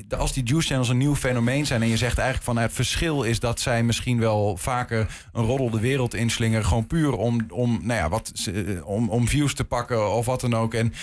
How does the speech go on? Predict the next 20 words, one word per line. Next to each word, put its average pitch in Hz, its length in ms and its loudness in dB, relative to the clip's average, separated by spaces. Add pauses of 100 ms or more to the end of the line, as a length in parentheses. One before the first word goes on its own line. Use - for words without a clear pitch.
(120)
wat 127 200 -4
minder 139 300 0
onderzoek 123 460 0
doen 120 180 2
naar 110 200 2
van, 110 260 -2
hoe 117 240 2
waar 113 260 0
is 151 180 -4
dit 151 140 -4
nou? 147 280 0
Of 247 140 -6
in - 60 -6
ieder 117 100 0
geval 113 180 2
het 101 100 0
minder 139 200 2
goed 123 160 0
kunnen 117 200 -2
onderbouwen. 117 640 0